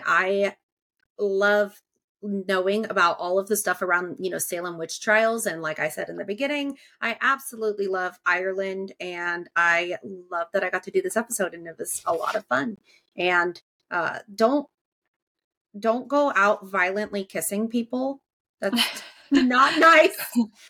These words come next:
Speaker 2: So we
Speaker 1: That's
Speaker 2: spread
Speaker 1: not nice at all.
Speaker 2: germs. <laughs> We spread germs that way, guys.
Speaker 1: I know.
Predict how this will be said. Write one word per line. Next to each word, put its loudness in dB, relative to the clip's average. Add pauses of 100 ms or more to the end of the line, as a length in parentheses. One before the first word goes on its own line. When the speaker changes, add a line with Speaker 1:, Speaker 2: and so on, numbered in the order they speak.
(460)
Speaker 2:
So 8
we 2
Speaker 1:
That's 4
Speaker 2:
spread -2
Speaker 1:
not 0
nice 4
at -4
all. 2 (100)
Speaker 2:
germs. -6 (340)
<laughs> -18
We 0
spread -2
germs -6
that 2
way, -4
guys. -6 (280)
Speaker 1:
I 4
know. 2